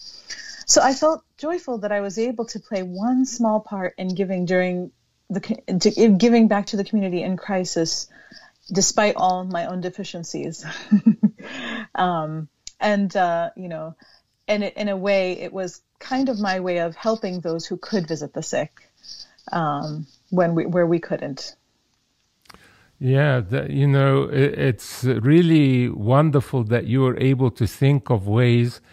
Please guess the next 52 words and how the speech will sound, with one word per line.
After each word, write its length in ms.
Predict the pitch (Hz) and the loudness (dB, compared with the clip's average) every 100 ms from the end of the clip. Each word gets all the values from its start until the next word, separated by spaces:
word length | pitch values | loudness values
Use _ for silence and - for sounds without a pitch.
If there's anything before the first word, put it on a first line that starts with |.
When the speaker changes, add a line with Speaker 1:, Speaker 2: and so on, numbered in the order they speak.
| - _ | -20 _
Speaker 2:
during 340 | 123 131 127 | 2 2 2
these 260 | 107 113 98 | 0 0 0
difficult 540 | 113 - 123 - 104 | 0 0 -2 -2 -4
times 380 | - 123 120 113 | 0 0 0 0
of 140 | 113 90 | -2 0
how 180 | 107 123 | 2 2
you 200 | 117 113 | 0 -2
could 260 | - 98 - | -2 -2 -2
assist 500 | 98 - 135 - - | -4 0 -2 -2 -2
them 280 | 104 95 - | -2 -2 -4
and 220 | 110 98 | -2 0
bring 300 | 107 120 107 | 2 4 2
joy 320 | 85 120 120 | 2 2 4
in 260 | 98 101 98 | 2 0 0
that 200 | 101 - | 0 0
way. 300 | 107 117 101 85 - - - | 0 2 0 -2 -10 -20 -2
It 40 | 147 | 2
would 120 | 120 | 4
be 120 | 135 | 4
good 200 | 127 196 | 6 4
if 80 | 220 | 4
Speaker 1:
Mm-hmm. 40 | 180 | 0
Speaker 2:
you 80 | 165 | 0
could 180 | 156 | 0
send 360 | - 147 170 156 | 2 4 4 6
us 180 | 127 - | 4 4
that 300 | 113 117 - | 2 2 -2
prayer 480 | - 139 127 110 101 | 2 6 6 6 2
so 220 | - 123 | -2 0
that 180 | 117 117 | 2 2
we 100 | 117 | 0
can 200 | - 117 | 2 0
put 220 | - 143 | 2 2
it 180 | 143 - | 2 2
in 140 | 120 | 0
the 100 | 107 | 2
show 300 | 101 - 131 | 0 2 2
notes 360 | 127 113 107 95 | 4 4 2 0
for 160 | - 107 | -4 -2
those 240 | 107 104 | 0 0
people 380 | - 123 - 104 | -2 -4 -2 -2
that, 320 | 95 101 - _ _ _ _ - | 0 -2 -2 _ _ _ _ -4
uh, 180 | 110 104 | 0 2
may 260 | 110 117 | 4 4
need 320 | 113 107 120 151 | 4 4 2 2
it, 160 | 127 | -2
because 340 | 127 - 117 98 | -4 0 0 0
we, 140 | 113 | -2
certainly 640 | 95 143 139 131 120 117 | 2 2 4 4 4 2
covid 500 | - 135 131 123 110 | 2 4 6 4 2
is 140 | 107 95 | 2 2
not 200 | 120 | 2